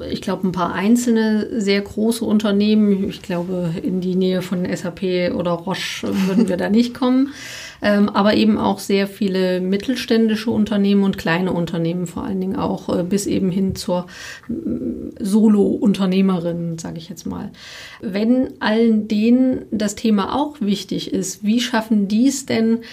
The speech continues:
Speaker 1: äh, Diversität in ihre Unternehmen zu bekommen, wenn eben kein großes Budget dafür da ist? Ähm, ja, wie, wie schaffen die das?
Speaker 2: Also was, glaube ich, ein ganz, also,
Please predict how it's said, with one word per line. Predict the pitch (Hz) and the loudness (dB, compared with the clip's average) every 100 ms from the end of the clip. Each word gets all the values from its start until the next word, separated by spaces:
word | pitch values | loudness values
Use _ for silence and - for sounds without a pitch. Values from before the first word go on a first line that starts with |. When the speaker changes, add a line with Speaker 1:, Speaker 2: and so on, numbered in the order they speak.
| - | -14
Speaker 1:
äh, | - 208 202 | -4 0 0
Diversität | 202 214 214 202 202 202 214 208 | 0 0 0 0 -2 -2 -2 0
in | 202 | 0
ihre | 233 233 196 | 4 4 4
Unternehmen | - 196 185 180 190 196 190 | 0 0 -2 -2 0 2 0
zu | - | -2
bekommen, | 180 180 214 226 220 | -6 -2 2 4 4
wenn | 196 190 | 2 0
eben | 185 190 | 0 -2
kein | 185 196 202 | -2 0 2
großes | 202 - 196 180 190 - | 0 -2 -4 -4 -4 -4
Budget | - - 226 220 214 | -4 0 4 4 4
dafür | 196 190 185 | 2 0 -2
da | 185 185 190 | 0 0 -2
ist? | - 190 - - - - - | -2 -2 -4 -10 -14 -14 -4
Ähm, | 190 185 185 180 185 - - | 0 2 4 2 -2 -10 0
ja, | 196 170 185 | 0 0 -2
wie, | 190 - 196 | -4 -2 2
wie | 208 | 2
schaffen | 214 - - 170 | 2 0 0 0
die | 240 | 0
das? | 240 190 196 - - - - - - - - - - | -2 -4 -6 -8 -14 -20 -20 -20 -20 -18 -20 -10 0
Speaker 2:
Also | 220 208 185 | 0 2 0
was, | 196 196 - | 0 -2 -6
glaube | 202 185 208 240 | -2 0 2 2
ich, | 240 | 2
ein | 202 | -2
ganz, | 202 202 233 240 - - | 2 4 4 2 -4 -8
also, | - 202 | -6 -4